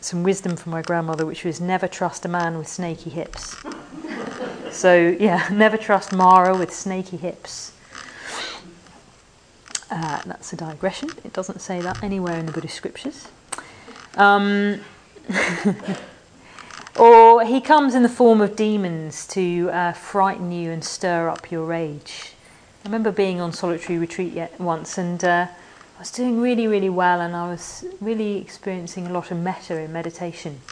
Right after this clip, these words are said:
And then I'd kind of get this thought of, like, some incident where I hadn't reacted at the time, but then suddenly in North Wales, in the rain and in the company of sheep,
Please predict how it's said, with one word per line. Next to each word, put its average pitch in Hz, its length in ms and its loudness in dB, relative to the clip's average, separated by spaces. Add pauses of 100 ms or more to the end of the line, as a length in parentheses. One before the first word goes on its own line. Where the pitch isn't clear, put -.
(520)
And 196 140 -2
then 226 140 4
I'd 247 180 2
kind 233 160 2
of 208 80 -2
get - 160 -2
this 190 220 -6
thought 202 480 -4
of, 175 200 -6
like, 185 360 -2 (120)
some 226 320 0
incident 185 800 -2
where 190 260 4
I 190 40 4
hadn't 208 360 2
reacted 190 540 0
at 170 140 -6
the 165 80 -4
time, 170 500 0
but 170 140 -2
then 190 180 -2
suddenly 180 640 0 (560)
in 190 280 2
North 190 380 0
Wales, 160 720 0
in 175 220 -4
the 170 80 -2
rain 165 760 -2
and 165 300 -8
in 170 160 -4
the 165 80 -6
company 175 500 -8
of 165 80 -12
sheep, - 460 -12